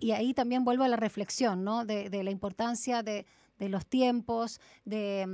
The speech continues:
de pensar bien las cosas y, y obviamente apostar, como tú bien señalas, al diálogo. Pero siento que hay una,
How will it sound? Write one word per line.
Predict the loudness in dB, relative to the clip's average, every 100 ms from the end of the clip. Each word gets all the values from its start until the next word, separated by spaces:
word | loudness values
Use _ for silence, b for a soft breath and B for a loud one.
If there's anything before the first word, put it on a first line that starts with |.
| -6
de | -4 -4
pensar | -4 -4 -2 0
bien | 0 2
las | 2 2
cosas | 6 6 6 2 2 0
y, | -2 -2 -4 -6
y | -6 -4 -2 -2 -2
obviamente | -2 -2 -2 -4
apostar, | -6 -6 -6
como | -6 -6
tú | -4
bien | -4 -4
señalas, | -6 -6 -4
al | -4 -4
diálogo. | -2 -2 -2 -6 -8 b b
Pero | -2
siento | 0 0
que | 2 4
hay | 4
una, | 6 4 4 2